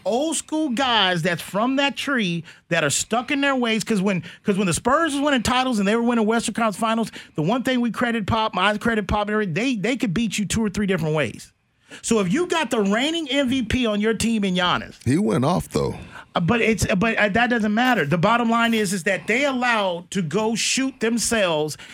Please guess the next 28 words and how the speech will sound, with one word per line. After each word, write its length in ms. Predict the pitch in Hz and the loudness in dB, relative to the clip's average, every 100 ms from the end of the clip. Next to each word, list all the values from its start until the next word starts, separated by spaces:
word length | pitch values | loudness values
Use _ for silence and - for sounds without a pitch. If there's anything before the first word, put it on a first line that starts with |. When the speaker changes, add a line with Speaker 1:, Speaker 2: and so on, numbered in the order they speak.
| - 180 | -6 -2
Speaker 1:
and 180 | 180 | 0
Bud's 300 | 143 240 285 - | 2 2 2 2
not 60 | - | 4
Speaker 2:
But 40 | |
Speaker 1:
sitting 160 | 156 156 | 4 6
Speaker 2:
that's 120 | - | 6
Speaker 1:
there 80 | 160 | 6
like, 60 | |
Speaker 2:
who 60 | 139 | 6
they've 80 | 131 | 4
Speaker 1:
"Look, 60 | 101 | 4
Speaker 2:
been 180 | 147 175 | 2 2
all 220 | 127 127 | 2 2
year, 260 | 110 165 190 | 2 2 2
Speaker 1:
Rudy, 200 | 247 123 | 4 4
Speaker 2:
Cal. 120 | 135 | 4
Speaker 1:
they've 180 | 214 233 | 4 2
got 240 | 190 254 254 | 2 0 0
the 120 | 202 | -2
height 280 | 185 240 240 | 0 0 0
advantage, 420 | 202 220 196 151 | 0 0 0 0
bro. 260 | 185 240 233 | 0 2 2
You 200 | 180 254 | 0 2
got 220 | 294 220 | 2 2
Lopez, 580 | 214 285 202 262 262 185 | 0 0 0 0 0 -2
you 120 | 233 | -2
got 260 | 254 240 254 | -2 -4 -4
Thing." 300 | 262 254 | -2 -4